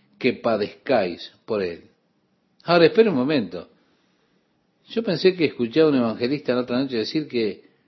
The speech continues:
ningún cristiano necesita sufrir, que no tiene por qué sufrir. Si solo tiene suficiente fe, pare de sufrir. Evidentemente,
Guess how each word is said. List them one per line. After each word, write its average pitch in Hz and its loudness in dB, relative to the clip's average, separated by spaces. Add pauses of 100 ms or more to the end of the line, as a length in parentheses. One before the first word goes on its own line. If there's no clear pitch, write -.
(540)
ningún 147 -2
cristiano 165 0
necesita 120 -4
sufrir, 87 -12 (2000)
que 151 2
no 185 2
tiene 208 0
por 127 -2
qué 170 -2
sufrir. 147 -4
Si 123 -6
solo 165 0
tiene 156 0
suficiente 127 -2
fe, 233 2 (420)
pare 160 6
de 139 6
sufrir. 180 -4 (1400)
Evidentemente, 147 4